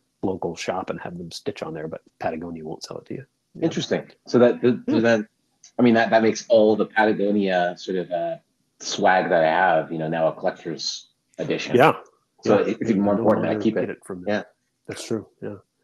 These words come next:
Speaker 2: Hmm.
Speaker 1: Plus Patagonia is, it's, it's good stuff.
Speaker 2: Hmm.
Speaker 1: I mean, I can't say, like, I'm a huge,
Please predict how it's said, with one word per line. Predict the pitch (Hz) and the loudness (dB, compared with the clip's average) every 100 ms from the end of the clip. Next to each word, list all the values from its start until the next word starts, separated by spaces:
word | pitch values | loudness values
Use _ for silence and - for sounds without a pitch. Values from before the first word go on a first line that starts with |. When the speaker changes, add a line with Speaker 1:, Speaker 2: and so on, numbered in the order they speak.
| - | -8
Speaker 2:
Hmm. | 180 | 0
Speaker 1:
Plus | 277 269 - | 6 6 6
Patagonia | 180 151 139 147 98 | 4 6 4 0 -4
is, | 95 - - _ _ - | -8 -12 -18 _ _ -20
it's, | - - _ 339 | -20 -20 _ -2
it's | - | 4
good | 143 | 2
stuff. | - - - _ _ - | 6 2 2 _ _ 0
Speaker 2:
Hmm. | 214 | 2
Speaker 1:
I | - - | 2 0
mean, | 131 | 2
I | 104 | 2
can't | - | -2
say, | - | -4
like, | 107 101 | -4 -2
I'm | 92 | -6
a | |
huge, | - 135 127 104 - | -2 4 4 4 -8